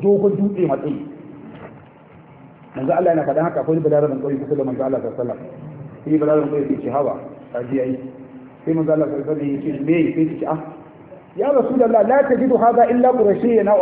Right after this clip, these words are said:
ansariyyan." Ai babu wanda zaka same su da wannan kakkan ba sai su za su shuka in ba Qurayshawa ba ko Ansarawa. Fa innahum ashabu zar'i, dama su ne masu shuka, amma nahnu falasna ashabu zar'i.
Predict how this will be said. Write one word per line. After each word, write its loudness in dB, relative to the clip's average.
ansariyyan." 2
Ai 6
babu 6
wanda 6
zaka 4
same 4
su -2
da 4
wannan 2
kakkan 0
ba 2
sai 2
su -6
za 4
su -8
shuka 2
in -2
ba 6
Qurayshawa 2
ba 0
ko 2
Ansarawa. 2
Fa 2
innahum 4
ashabu 2
zar'i, 2
dama 6
su -2
ne 0
masu -2
shuka, 0
amma 4
nahnu 4
falasna 2
ashabu 2
zar'i. 0